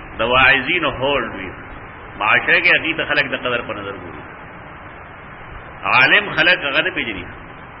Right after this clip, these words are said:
لکه خلک د خپل پوهې مطابق یو څه له پروتوکول ورکوي. نو دا خو دا کیسې بیسې خوښي اوس.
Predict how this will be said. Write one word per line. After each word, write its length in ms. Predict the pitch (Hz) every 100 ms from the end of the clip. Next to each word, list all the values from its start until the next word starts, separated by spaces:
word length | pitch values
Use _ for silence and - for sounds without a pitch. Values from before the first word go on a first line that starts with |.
| - - - -
لکه 160 | - 175
خلک 280 | 180 196 185
د 60 | 165
خپل 240 | - 185 180 185
پوهې 240 | 220 214
مطابق 480 | 180 170 156 170 151
یو 120 | 156
څه 60 | 143
له 180 | 151
پروتوکول 500 | 139 131 120 117 120 104
ورکوي. 300 | 90 80 76 - - - - - - - - - - - - - - - - - - -
نو 60 | 98
دا 160 | 117 170
خو 180 | 175
دا 140 | 175 208 196 156 - -
کیسې 280 | 147 156 185
بیسې 280 | 175 156 170
خوښي 260 | 175 180 180
اوس. 160 | 143